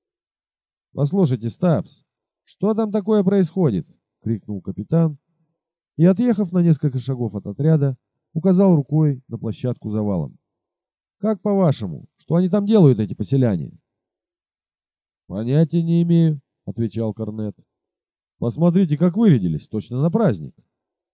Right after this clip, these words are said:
Что это, Троицын день или майский праздник?» «Не может быть, не время,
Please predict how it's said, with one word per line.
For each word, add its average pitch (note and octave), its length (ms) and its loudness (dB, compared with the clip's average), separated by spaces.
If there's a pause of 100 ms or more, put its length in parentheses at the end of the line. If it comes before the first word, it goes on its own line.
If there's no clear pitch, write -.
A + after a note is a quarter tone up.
Что - 300 2
это, - 340 0 (160)
Троицын A#2+ 540 2
день D#3+ 380 0 (240)
или F#2+ 160 0
майский G#2 420 -6
праздник?» D#3+ 500 0 (2000)
«Не E2 140 -12
может F2 360 -8
быть, A2+ 400 -6 (160)
не F2 160 -12
время, B2 520 -4